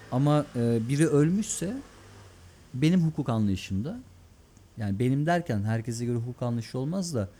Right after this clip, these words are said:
benim bildiğim uluslararası normlarda baktığımda bence tutuklu olmalı. Ve mahkemede biraz hızlı gitmeli ki adam da eğer, e, suçlu değilse tabii ki çok mağdur olmasın.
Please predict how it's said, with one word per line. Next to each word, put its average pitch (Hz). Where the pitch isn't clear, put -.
benim 156
bildiğim 156
uluslararası 131
normlarda 107
baktığımda 143
bence 165
tutuklu -
olmalı. 98
Ve 139
mahkemede 147
biraz 165
hızlı 151
gitmeli 147
ki 180
adam 135
da 127
eğer, 117
e, 113
suçlu 127
değilse 123
tabii 113
ki 110
çok 113
mağdur 104
olmasın. 92